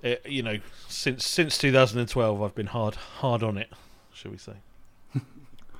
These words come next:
Speaker 2: Yeah, it's like, um, I, I bought every one, I played every one. I mean, I was on the forums early 'cause, like, with,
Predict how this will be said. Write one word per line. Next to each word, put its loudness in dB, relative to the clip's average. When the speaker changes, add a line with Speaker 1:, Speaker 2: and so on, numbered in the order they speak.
Speaker 2:
Yeah, 0
it's -4
like, -2
um, 0
I, 8
I 12
bought 4
every 0
one, 4
I 2
played 0
every 0
one. 0
I 0
mean, 2
I 12
was 8
on 4
the 0
forums 4
early 6
'cause, -2
like, 4
with, 6